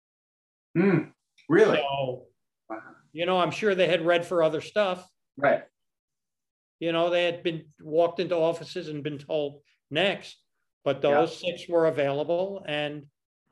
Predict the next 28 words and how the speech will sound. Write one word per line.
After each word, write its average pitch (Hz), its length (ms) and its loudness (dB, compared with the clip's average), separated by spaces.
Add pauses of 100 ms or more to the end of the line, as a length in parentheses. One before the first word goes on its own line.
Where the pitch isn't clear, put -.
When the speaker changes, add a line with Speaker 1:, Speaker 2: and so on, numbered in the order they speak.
(120)
Speaker 2:
uh, 139 400 -6 (240)
that's 139 540 -6
what 175 160 0
happened. 175 320 -2
So 175 140 -4
there 160 200 -2
is 196 160 -2
a 185 40 -4
lot 165 240 -2
of 156 100 -2
luck 175 220 -4
involved. 113 440 -12 (840)
Speaker 1:
And, 170 360 2
and 160 280 0 (120)
also, 180 500 4
I 156 140 2
mean, 156 220 0
I 156 80 -4
think 185 340 -8 (1160)
anybody 156 920 4 (100)
who 131 400 0 (240)
doubts 151 540 2
that 131 240 -12
talent 143 640 0 (680)
can 123 480 0 (260)
override 143 500 6
almost 135 280 2
anything 131 720 -2